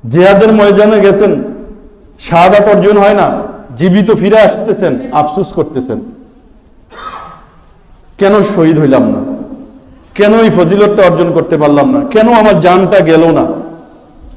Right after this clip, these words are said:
কেন জীবনটা নি-, দিতে পারলাম না?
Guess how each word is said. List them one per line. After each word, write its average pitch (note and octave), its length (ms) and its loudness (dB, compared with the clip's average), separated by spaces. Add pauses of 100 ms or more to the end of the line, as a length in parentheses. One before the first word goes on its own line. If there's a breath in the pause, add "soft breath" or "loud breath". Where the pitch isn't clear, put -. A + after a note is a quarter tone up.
(1200)
কেন A3 220 2
জীবনটা G#3+ 440 2
নি-, E3+ 380 -2
দিতে F3 220 0
পারলাম D#3 440 2
না? - 260 -6